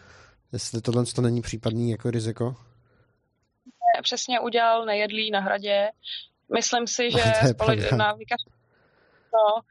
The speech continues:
Speaker 2: a myslím s-, jakože za prý si myslím, že vykašlat se na společenskou zodpovědnost pro některý lidi, eh, ve vysoké politice je jednoduché. Taky si myslím, že na ně fungují hromada výjimek a taky se mi líbí, jak jako,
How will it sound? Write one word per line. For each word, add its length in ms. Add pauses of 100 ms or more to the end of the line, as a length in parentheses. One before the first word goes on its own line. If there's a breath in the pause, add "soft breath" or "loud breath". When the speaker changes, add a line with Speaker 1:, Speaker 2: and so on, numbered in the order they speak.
(380 loud breath)
Speaker 2:
a 80
myslím 280
s-, 180 (100)
jakože 300
za 100
prý 200
si 120
myslím, 240
že 100
vykašlat 420
se 60
na 80
společenskou 500
zodpovědnost 680 (160)
pro 160
některý 480
lidi, 640
eh, 520 (1000 loud breath)
ve 120
vysoké 360
politice 600
je 480 (140)
jednoduché. 760 (480 soft breath)
Taky 220
si 100
myslím, 280
že 100
na 80
ně 120
fungují 340
hromada 340
výjimek 440 (540 loud breath)
a 580
taky 200
se 120
mi 100
líbí, 260
jak 160 (120)
jako, 320